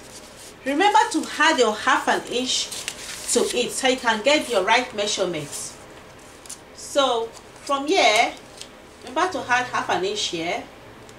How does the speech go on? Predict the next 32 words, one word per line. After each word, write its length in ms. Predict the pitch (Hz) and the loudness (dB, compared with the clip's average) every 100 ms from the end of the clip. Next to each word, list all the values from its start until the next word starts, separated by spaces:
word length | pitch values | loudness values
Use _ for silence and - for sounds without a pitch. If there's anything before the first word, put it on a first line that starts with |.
| - | -12
You 60 | |
just 260 | - 320 392 | 0 0 2
follow 240 | 294 277 | 2 2
the 120 | 254 202 | 0 -2
shape, 420 | - 214 233 277 - - - - - - | 0 0 0 -4 -10 -18 -20 -20 -20 -10
add 220 | 277 285 285 - | -2 0 -2 -4
half 200 | 233 - | -4 -2
an 140 | 185 | -2
inch, 440 | 190 285 - - - - - - - - - - - - - - | -2 -4 -6 -6 -10 -16 -20 -20 -20 -20 -20 -20 -20 -20 -20 -10
half 180 | 240 247 | -8 -4
an 140 | 190 | -4
inch. 400 | 180 220 269 - - - | -4 -6 -10 -14 -16 -20
Follow 300 | - 277 349 | -8 0 2
the 120 | 294 | 2
shape 320 | 262 - 277 277 - | 0 2 2 0 -4
of 140 | 202 | -4
the 60 | 208 | -4
shoulder 600 | - 277 262 247 247 254 - - - | -2 0 2 4 2 0 -6 -18 -20
slope 500 | - - - 453 370 - - - - - - - - - - | -16 -14 -6 -2 -2 -6 -20 -20 -20 -20 -20 -20 -20 -20 -18
because 400 | - 240 - 254 | -6 -6 -6 -6
you're 100 | 233 | 2
going 240 | 285 392 | 4 4
to 160 | 285 - | 0 0
add 240 | 240 247 214 | 4 4 2
the 80 | 196 - | -6 0
back 300 | 262 320 - | 2 2 0
panel 360 | 262 233 226 226 | 2 2 0 -2
and 100 | 359 | -4
the 80 | 190 | -6
front 380 | 190 254 247 247 - | -6 -2 -2 -2 -4
panel 540 | 220 202 202 202 202 - - - - - - - | -2 0 0 0 0 -6 -18 -20 -20 -18 -10 -6
together. 520 | 185 185 196 165 156 | -4 2 2 2 -6